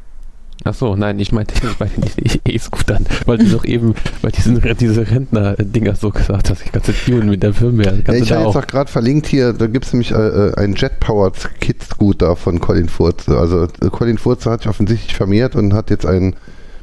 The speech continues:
Speaker 2: offensichtlich vier oder fünf Jahre altes Kind neben sich stehen. Und dessen Scooter hat er dann mit einem Jet Drive, äh, also der baute immer gern die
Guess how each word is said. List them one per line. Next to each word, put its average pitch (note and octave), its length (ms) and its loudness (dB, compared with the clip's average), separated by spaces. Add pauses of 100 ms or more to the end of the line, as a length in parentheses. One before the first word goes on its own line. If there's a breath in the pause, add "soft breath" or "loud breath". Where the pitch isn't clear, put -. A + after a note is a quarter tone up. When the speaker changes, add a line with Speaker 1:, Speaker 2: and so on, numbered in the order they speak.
(360 loud breath)
Speaker 2:
offensichtlich G2+ 540 0
vier A#2 200 2
oder G2+ 120 2
fünf G2+ 240 -2
Jahre G#2 240 0
altes F2+ 280 -2
Kind C3+ 200 -2
neben B2 200 2
sich A#2 120 2
stehen. A2 320 0 (720 loud breath)
Und G2+ 380 0
dessen F#2+ 520 2
Scooter G2 460 0
hat F#2 100 0
er F2+ 80 2
dann F2 160 2
mit E2+ 140 0
einem E2 180 2
Jet - 280 -2
Drive, E2 400 0
äh, D2+ 260 2 (1600)
also E2+ 120 0
der F#2+ 120 2
baute G2 320 2
immer F2+ 240 2
gern E2 260 2
die D#2 260 2